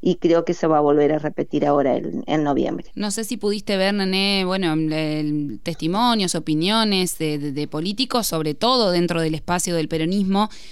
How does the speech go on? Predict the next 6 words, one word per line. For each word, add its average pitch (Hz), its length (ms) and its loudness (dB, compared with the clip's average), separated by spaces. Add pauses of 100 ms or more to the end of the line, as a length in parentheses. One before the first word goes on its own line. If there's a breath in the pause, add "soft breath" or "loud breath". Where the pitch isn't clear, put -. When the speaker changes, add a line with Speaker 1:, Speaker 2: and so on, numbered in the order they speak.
(120 loud breath)
Speaker 2:
Por 175 120 -6
ejemplo, 208 320 -2
José 196 300 0
Laurito, 208 640 2 (320 soft breath)
que 175 120 -2
ganó, 220 480 2